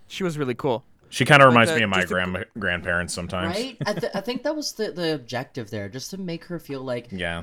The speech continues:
Speaker 3: your grandmother, like a typical grandmother. Everyone can relate to her and love her. I absolutely loved her.
Speaker 2: <laughs> Oh, uh, in answer to your question, Eli, the, uh, disease is supposedly, uh, tuberculosis.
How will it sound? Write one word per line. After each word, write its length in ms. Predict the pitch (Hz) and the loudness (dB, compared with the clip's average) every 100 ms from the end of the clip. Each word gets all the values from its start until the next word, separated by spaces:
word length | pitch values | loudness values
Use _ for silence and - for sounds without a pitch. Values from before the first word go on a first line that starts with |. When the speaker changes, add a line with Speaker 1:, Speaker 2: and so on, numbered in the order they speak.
| 110 | -6
Speaker 3:
your 380 | 131 127 135 131 | -4 -2 -2 -4
grandmother, 580 | 117 117 117 104 98 98 | -4 -4 -2 -4 -8 -8
like 200 | 110 131 | -10 -10
a 40 | |
typical 400 | - 156 156 156 | -12 -8 -6 -6
grandmother. 420 | 147 117 131 139 - | -6 -6 -4 -6 -6
Everyone 340 | 123 135 135 | -6 -6 -8
can 140 | - 127 | -10 -10
relate 280 | 107 104 104 | -10 -10 -12
to 80 | 104 | -12
her 80 | 139 | -12
and 180 | 104 98 | -12 -12
love 340 | 104 104 - - | -10 -10 -10 -20
her. 200 | 85 - _ _ - | -20 -20 _ _ -16
I 200 | 120 123 123 | -12 -12 -10
absolutely 420 | 127 - 113 101 | -10 -8 -10 -12
loved 200 | 98 - | -16 -20
her. 120 | 85 - | -20 -20
Speaker 2:
<laughs> 40 | - | -2
Oh, 200 | 147 135 123 | 4 4 4
uh, 180 | 120 120 | 2 2
in 160 | 127 | 2
answer 220 | 139 151 156 | 2 0 0
to 80 | |
your 140 | 135 110 | 0 2
question, 600 | 127 120 - 104 101 95 | 2 0 0 -2 -2 -4
Eli, 460 | 101 101 95 95 98 | -4 -2 0 0 -2
the, 380 | 101 104 101 101 | -4 -4 -2 0
uh, 360 | 101 98 95 95 _ - | 0 0 0 -2 _ -4
disease 680 | 113 104 120 131 131 127 - | -2 0 0 0 0 -2 -4
is 240 | 127 104 | -4 -2
supposedly, 760 | 117 101 117 110 113 110 107 104 | -2 -2 0 0 -2 -2 -2 -2
uh, 220 | 95 92 | -2 -2
tuberculosis. 1000 | 90 92 92 - 82 78 - 71 - - | -2 -4 -4 -4 -6 -6 -6 -8 -8 -8